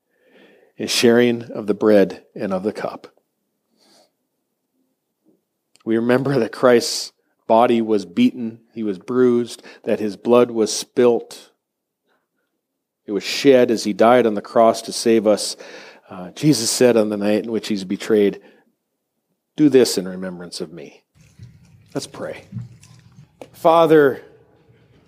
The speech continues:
we praise you for this gift and, uh, acknowledge there is a way. You've provided that way. And, uh,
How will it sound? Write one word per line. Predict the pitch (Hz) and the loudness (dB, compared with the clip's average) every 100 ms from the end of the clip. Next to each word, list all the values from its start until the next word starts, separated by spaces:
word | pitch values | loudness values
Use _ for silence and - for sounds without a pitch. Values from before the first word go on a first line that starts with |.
| _ _ _ _ _ _ _ _ _ - | _ _ _ _ _ _ _ _ _ -4
we | 147 | -4
praise | - - 185 175 165 131 | -2 2 6 6 4 2
you | 160 | -2
for | - 139 147 139 135 | -2 -2 0 0 -2
this | 135 131 117 | -2 -4 -2
gift | 120 120 98 - - - _ _ _ - - - _ _ _ _ _ _ _ - | 0 0 0 -8 -20 -20 _ _ _ -20 -20 -20 _ _ _ _ _ _ _ -4
and, | 131 131 131 123 131 | 2 2 2 -2 2
uh, | 123 117 110 | 4 4 2
acknowledge | 143 131 143 156 156 147 113 | -2 0 4 6 6 4 2
there | 123 135 139 | 2 6 6
is | 139 | 4
a | 143 | 2
way. | 131 127 113 - - _ - | 2 4 2 -2 -16 _ -8
You've | 131 131 | -8 -4
provided | 139 117 131 135 131 113 | -4 2 2 4 2 0
that | 117 104 | -2 -2
way. | 113 113 107 - _ _ _ - | -4 -2 -2 -6 _ _ _ -10
And, | 123 120 117 110 117 | -6 -6 -6 -8 -4
uh, | 113 107 95 | -4 -4 -8